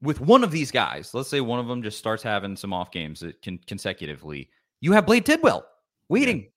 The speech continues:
Speaker 1: right there. Seth Halverson hasn't played yet either. Right there. Now, it's, uh, we're not sure about his timeline yet, but Blade Tidwell is ready to go.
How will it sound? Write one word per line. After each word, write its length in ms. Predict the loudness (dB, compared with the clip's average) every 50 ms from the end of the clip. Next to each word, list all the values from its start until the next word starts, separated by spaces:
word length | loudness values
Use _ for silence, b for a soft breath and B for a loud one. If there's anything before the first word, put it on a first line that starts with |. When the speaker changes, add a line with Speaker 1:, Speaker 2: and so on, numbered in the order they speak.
| _ _ -4
Speaker 1:
right 180 | -4 -4 -2
there. 360 | 0 0 0 0 0 -2 -6 _ _ _ _ _ _ _ _ _ _
Seth 240 | 2 2 2 4
Halverson 440 | 4 4 6 6 6 2 2 2 0
hasn't 280 | 0 0 0 -2 -2 0
played 220 | 2 2 2 2
yet 160 | 0 0 0
either. 320 | 2 2 2 2 0 -2 -4 _ _ _ _ _ _ _ _ _ _ _ _ _ _ _ _
Right 220 | -2 0 0 2
there. 360 | 2 4 4 4 4 2 -2 -8 _ _ _ _ _ _ _ _ _ _ -4
Now, 100 | -2 -2
it's, 300 | -4 -6 -12 -16 -16 -14 -14 -16
uh, 60 | -16 -16 _ _ _ _ _ _ _ -6
we're 80 | -4
not 120 | -2 -2 -2
sure 140 | -2 -2
about 200 | 0 0 0 -2
his 120 | -2 -4 -6
timeline 440 | -4 -4 -4 -2 -2 -4 -4 -4 -2
yet, 220 | -4 -4 -4 -6
but 140 | -8 -6 -2
Blade 200 | -2 -2 -2 -2
Tidwell 260 | -2 0 2 2 0
is 100 | 2 0
ready 160 | -2 -4 -4
to 40 | -6
go. 360 | -4 -2 -2 -2 -2 -4 -8